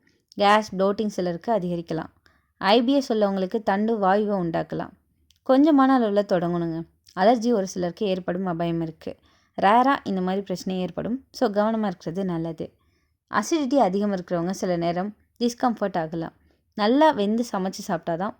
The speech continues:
பிரச்சனைகள் குறையும். So கவனமா இருக்கணும். தைராய்டு இஷ்யூ உள்ளவங்க ரா ஃபார்ம்ல அதிகமா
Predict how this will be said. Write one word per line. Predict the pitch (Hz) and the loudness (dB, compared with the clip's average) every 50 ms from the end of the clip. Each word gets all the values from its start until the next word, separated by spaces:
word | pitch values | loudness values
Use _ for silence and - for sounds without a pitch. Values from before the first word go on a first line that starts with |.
| - - | -16 -6
பிரச்சனைகள் | - 202 185 - - 175 170 175 185 214 208 | -4 -4 -4 -2 -4 -4 -2 -2 -2 -4 -4
குறையும். | - 180 165 170 160 165 - - _ _ | -4 -4 -4 -4 -4 -6 -8 -12 _ _
So | _ - - 220 | _ -6 -6 -4
கவனமா | 208 196 190 185 185 175 165 170 170 | 0 0 0 2 2 0 -2 -2 -2
இருக்கணும். | 165 160 - 170 170 - - _ _ _ _ _ _ _ _ _ _ _ - | -4 -4 -6 -8 -10 -10 -12 _ _ _ _ _ _ _ _ _ _ _ 4
தைராய்டு | 254 269 294 311 320 311 247 240 | 6 6 8 8 6 6 6 2
இஷ்யூ | 220 - 240 202 | 0 0 0 2
உள்ளவங்க | 185 180 175 170 165 156 - - _ _ - 180 | 2 2 0 -2 -2 -6 -8 -12 _ _ -4 2
ரா | 190 196 226 | 4 4 4
ஃபார்ம்ல | 247 - 240 208 185 190 202 214 | 4 4 0 -2 0 0 0 0
அதிகமா | 196 165 175 170 180 185 | 0 0 -2 -2 -2 -2